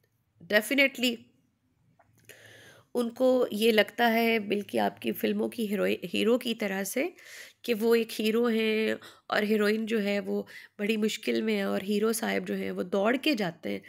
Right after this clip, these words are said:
हीरोइन को बचाने के लिए और ख़ुद स्लिप हो जाते हैं।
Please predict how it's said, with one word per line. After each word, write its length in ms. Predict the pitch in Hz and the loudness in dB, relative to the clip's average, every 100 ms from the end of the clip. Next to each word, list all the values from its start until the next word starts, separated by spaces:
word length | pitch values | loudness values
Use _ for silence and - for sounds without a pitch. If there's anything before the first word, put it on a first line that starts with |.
| - - - | -20 -20 -4
हीरोइन 260 | 220 214 214 | 0 2 2
को 120 | 226 | -2
बचाने 440 | 208 - 190 175 180 | -4 -4 -6 -8 -8
के 160 | - | -10
लिए 240 | - 180 175 - - - - | -12 -12 -12 -20 -20 -6 0
और 120 | 233 | 0
ख़ुद 200 | 233 262 | 0 -2
स्लिप 300 | - 202 175 | -2 -4 -4
हो 100 | 180 | -8
जाते 340 | 170 165 - 190 | -10 -14 -14 -16
हैं। 140 | 185 | -16